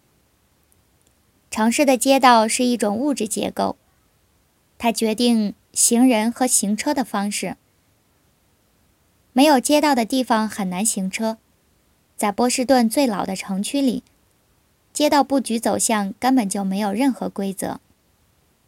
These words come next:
有玩笑说这都是十七世纪奶牛的错。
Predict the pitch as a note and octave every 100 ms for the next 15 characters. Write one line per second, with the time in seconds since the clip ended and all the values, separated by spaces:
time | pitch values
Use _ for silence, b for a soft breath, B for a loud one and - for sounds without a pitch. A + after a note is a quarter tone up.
0 | _ _ _ _ _ _ - A3 G#3+ G3+
1 | G#3+ C#4 B3+ - A#3+ A#3+ B3+ A#3 A3+ A3+
2 | G#3+ - G3+ - C#4+ C#4 A#3 A3 G#3 F#3
3 | - G#3 G3 F3+ F#3 A#3 - G3+